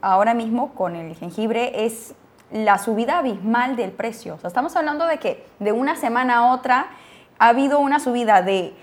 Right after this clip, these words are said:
dieciocho o diecinueve dólares la caja de trece coma seis kilos a veintidós, veintitrés, hasta veinticinco, seguro la semana que viene,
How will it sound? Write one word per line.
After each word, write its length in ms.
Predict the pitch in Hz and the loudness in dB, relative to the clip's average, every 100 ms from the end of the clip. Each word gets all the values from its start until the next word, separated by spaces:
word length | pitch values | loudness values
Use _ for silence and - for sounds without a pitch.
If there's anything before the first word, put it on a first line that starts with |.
| - - _ - 208 | -20 -20 _ -8 -2
dieciocho 720 | 240 233 240 240 269 285 302 | 2 2 4 6 6 6 4
o 420 | 311 302 285 254 | 6 6 6 6
diecinueve 560 | 240 226 240 233 277 269 | 4 0 0 0 2 4
dólares 400 | 277 277 269 269 | 6 4 4 2
la 100 | 208 | 2
caja 280 | 226 240 240 | 4 4 2
de 80 | |
trece 280 | 233 254 240 | 2 -4 -2
coma 200 | 233 226 | -2 -4
seis 160 | 214 226 | -4 -8
kilos 560 | - 254 247 302 - - - | -6 -4 0 -2 -4 -8 2
a 300 | 226 254 269 | 4 6 2
veintidós, 580 | 208 202 190 208 226 240 | -2 -4 -4 0 2 2
veintitrés, 720 | 226 214 190 202 208 233 - - - | -2 -6 -8 -4 -4 -4 -8 -10 2
hasta 300 | 202 202 196 | 2 4 0
veinticinco, 720 | 196 190 185 240 240 233 226 | 0 -6 -4 -4 0 0 0
seguro 280 | 196 208 | -2 0
la 140 | 220 185 | 0 -2
semana 320 | 185 190 196 | -2 -4 -4
que 100 | 185 | -4
viene, 420 | 190 190 196 208 | -6 -6 -8 -10